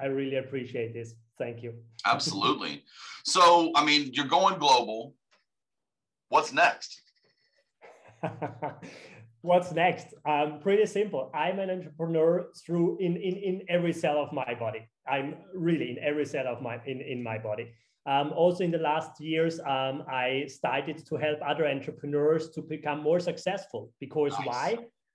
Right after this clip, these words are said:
Speaker 1: I created six different companies in my life in the meantime. Um, and I started my last company last year in summer,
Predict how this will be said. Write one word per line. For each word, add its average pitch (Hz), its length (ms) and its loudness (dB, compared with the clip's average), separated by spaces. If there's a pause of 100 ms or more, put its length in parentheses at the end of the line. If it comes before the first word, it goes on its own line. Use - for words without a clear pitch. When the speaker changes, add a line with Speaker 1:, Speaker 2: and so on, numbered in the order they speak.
(220)
Speaker 1:
I 160 220 0
created 175 640 -2
six - 360 -4
different 175 400 0
companies 151 500 -2
in 131 140 -6
my 123 180 0
life 120 340 -2
in 139 80 -2
the 120 100 -4
meantime. 123 600 -6 (240)
Um, 123 500 -2
and 131 500 -4
I 131 160 0
started 147 460 -4
my 135 120 -2
last 135 360 -4
company 143 480 -4
last 127 280 -4
year 139 120 -2
in 123 100 -6
summer, 160 500 -2